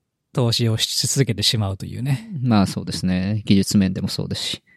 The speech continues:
Speaker 2: 今ある行動を全部捨てた方がいいと分かっていても捨てられないっていうのありますし。
Speaker 1: そう。かけた時間、こんだけもう一ヶ月かけて作ったから、
Speaker 2: うん。
Speaker 1: このまま行きましょうよ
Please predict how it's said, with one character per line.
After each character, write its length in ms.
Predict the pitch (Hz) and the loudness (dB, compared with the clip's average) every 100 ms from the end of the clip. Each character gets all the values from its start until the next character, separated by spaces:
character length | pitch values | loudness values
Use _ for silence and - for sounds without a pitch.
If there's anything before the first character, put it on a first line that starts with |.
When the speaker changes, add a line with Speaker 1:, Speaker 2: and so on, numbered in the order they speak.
| - | 0
Speaker 2:
今 200 | 104 95 | 4 4
あ 60 | 92 | 4
る 80 | |
行 240 | 92 92 90 | 0 0 0
動 200 | 92 92 | 0 0
を 80 | 95 | 2
全 200 | 101 95 | 2 2
部 80 | |
捨 180 | - - | 0 0
て 80 | 98 | 2
た 60 | 101 | 2
方 220 | 107 92 | 2 0
が 200 | 92 95 | 0 0
い 100 | 110 | 2
い 40 | 101 | 2
と 100 | 90 | 0
分 80 | 90 | 0
か 140 | 107 | 0
っ 40 | |
て 140 | - - | 0 -4
い 60 | |
て 120 | - 98 | 0 0
も 220 | 95 117 | 0 -6
捨 120 | - | -2
て 80 | - | 0
ら 100 | 92 | 2
れ 60 | 90 | 2
な 140 | 175 | 2
い 40 | 98 | 0
っ 80 | |
て 80 | - | -2
い 20 | |
う 20 | 110 | -2
の 80 | |
あ 20 | 110 | -2
り 80 | |
ま 80 | 95 | -2
す 100 | - | -4
し。 160 | - 139 | -4 -8
Speaker 1:
そ 60 | - _ - - | -10 _ -20 -20
う。 20 | _ | _
か 160 | - | -6
け 100 | 131 | -4
た 100 | 120 | -4
時 140 | 98 110 | -8 -4
間、 200 | 110 107 | -4 -2
こ 180 | 131 | 2
ん 60 | 123 | 6
だ 100 | 131 | 6
け 140 | 127 | 6
も 340 | 131 135 110 - | 6 6 4 0
う 80 | 165 | -4
一 100 | 120 | -4
ヶ 140 | - | 0
月 200 | 127 113 | 2 2
か 80 | - 120 | 2 2
け 80 | |
て 80 | 110 | 2
作 220 | 104 - | -4 -2
っ 20 | - | 0
た 160 | 120 | 0
か 80 | 104 | 0
ら、 240 | 101 - - _ _ _ - | -4 -6 -14 _ _ _ -4
Speaker 2:
う 60 | 107 | 0
ん。 20 | |
Speaker 1:
こ 60 | 113 | 2
の 80 | |
ま 60 | 113 | 4
ま 120 | 113 | 4
行 100 | 110 | 2
き 80 | 127 | 4
ま 80 | 117 | 4
し 100 | - | 6
ょ 100 | 127 | 2
う 40 | |
よ 100 | 101 | 2